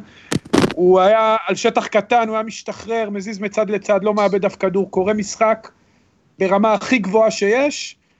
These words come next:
אה, אבל היום הוא קצת יותר, אה, מבוגר, הביאו את פרנקי דה יונג כדי כבר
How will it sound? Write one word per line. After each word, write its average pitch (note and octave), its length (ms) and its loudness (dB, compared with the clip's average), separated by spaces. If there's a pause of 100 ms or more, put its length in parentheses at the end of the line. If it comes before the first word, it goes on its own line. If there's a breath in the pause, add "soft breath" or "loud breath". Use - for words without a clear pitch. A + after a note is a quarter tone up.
(360)
אה, F#3+ 180 -2
אבל G#3 180 2
היום A#3+ 180 2
הוא A3+ 100 -2
קצת - 220 -2
יותר, A3 420 0
אה, G3+ 300 -2
מבוגר, G3+ 600 0 (200)
הביאו F#3 260 2
את G3+ 80 0
פרנקי G#3+ 320 -2
דה F#3+ 120 2
יונג G3 260 2
כדי F3+ 280 -2
כבר E3+ 340 0